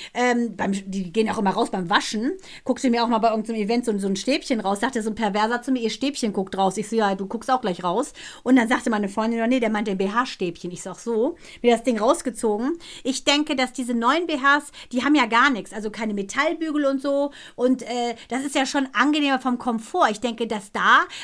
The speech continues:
auch so ein bisschen der Fortschritt dahin geht, dass es sehr wohl ästhetisch aussieht, aber eben auch nicht so unbequem ist wie ein achtzehn Zentimeter Stiletto.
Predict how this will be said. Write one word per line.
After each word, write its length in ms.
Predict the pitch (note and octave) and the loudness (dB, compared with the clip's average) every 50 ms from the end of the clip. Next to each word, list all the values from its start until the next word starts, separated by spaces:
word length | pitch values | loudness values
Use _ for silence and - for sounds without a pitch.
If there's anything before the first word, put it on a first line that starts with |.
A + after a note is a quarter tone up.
| - - | -10 -2
auch 400 | - C4 D4 E4+ F#4 - - C#4+ | 2 4 4 4 2 -2 -6 -6
so 140 | A#3+ B3+ C#4 | -2 0 0
ein 80 | C4+ B3+ | 0 0
bisschen 320 | C#4 C#4+ - - D#4 C#4+ | 0 -2 -4 -2 0 0
der 120 | C4 B3 A#3+ | 2 0 0
Fortschritt 500 | - - C4+ C#4+ C#4 - - D4+ C#4 C4+ - | 0 0 0 0 0 0 -2 -2 -2 -2 0
dahin 340 | A#3+ G#3+ A3+ C4+ D#4 D#4 C#4+ | 2 4 4 4 4 2 2
geht, 240 | D4 C#4+ C#4 C4+ - - - - | 0 0 -2 -2 -6 -12 -10 -4
dass 200 | - C4 C4 C4 | 0 0 0 0
es 180 | C4 - - - - - - | -2 -8 -8 -12 -16 -12 -10
sehr 340 | - A#3 A#3 C4 B3+ A#3+ A3 | -8 -4 0 2 2 4 4
wohl 140 | B3 B3 | 4 2
ästhetisch 480 | A3 G#3 - - - C#4 C#4+ C#4 F#4 F4 - - | 2 0 -8 -4 -2 0 0 0 0 -2 0 4
aussieht, 320 | C#4+ E4 E4 E4 C#4 - | 4 4 4 4 -2 -2
aber 180 | B3+ B3+ C4+ - | 0 0 2 2
eben 200 | C4+ C#4+ B3+ B3 | 2 0 -2 -2
auch 200 | - A#3+ - - | -4 -6 -4 0
nicht 340 | B3 C#4+ F4+ F#4 - - - - - - | 0 0 0 0 -4 -10 -18 -18 -14 -6
so 160 | - B3 D4 | -2 0 0
unbequem 500 | C#4 D4+ D#4+ E4 F4 E4+ - D#4+ D#4 D4 D4 | 2 2 2 2 0 -2 -2 -2 0 0 0
ist 160 | C#4 - - | -2 -2 -2
wie 120 | C#4 D4 | 0 0
ein 80 | C#4 C4+ - | 0 0 -2
achtzehn 340 | B3+ - - - D#4 C#4 | -2 -2 -2 -4 -4 -2
Zentimeter 500 | C4+ - C#4 C4+ C#4 C4+ C#4 C#4+ C#4 A#3 A3+ | 0 0 -2 0 0 -2 -2 -2 -2 -2 -4
Stiletto. 540 | A3+ - A3+ G3+ F3+ E3+ E3+ - D3 D3 | -4 -4 -4 -2 -2 -4 -6 -8 -14 -14